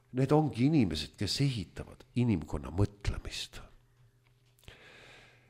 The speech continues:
Sealt sain ka kätte, sealt ma sain ka elemendid kätte. Noh, need on ürgruudu, mm, ütleme, reaalsuselemendid.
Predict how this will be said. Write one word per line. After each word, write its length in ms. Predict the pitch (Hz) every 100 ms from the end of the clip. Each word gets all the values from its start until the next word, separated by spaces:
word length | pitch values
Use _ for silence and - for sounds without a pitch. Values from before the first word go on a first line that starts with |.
| _ _ _ _ _ - 120 117
Sealt 240 | 196 214
sain 160 | 160 135
ka 140 | 170
kätte, 520 | 131 123 - - 82 98
sealt 300 | 156 170 -
ma 60 | 113
sain 160 | 123
ka 260 | 117 208 180
elemendid 640 | 156 143 127 131 120 -
kätte. 520 | 131 127 - - 107 104 110 -
Noh, 300 | 135 139 135 -
need 200 | 131 113
on 240 | 110 110
ürgruudu, 720 | 117 131 104 120 120 120 101 92 90 - -
mm, 380 | - 101 98 92 -
ütleme, 420 | 131 113 110 104 113
reaalsuselemendid. 1300 | 147 110 95 101 151 185 131 107 107 95 92 80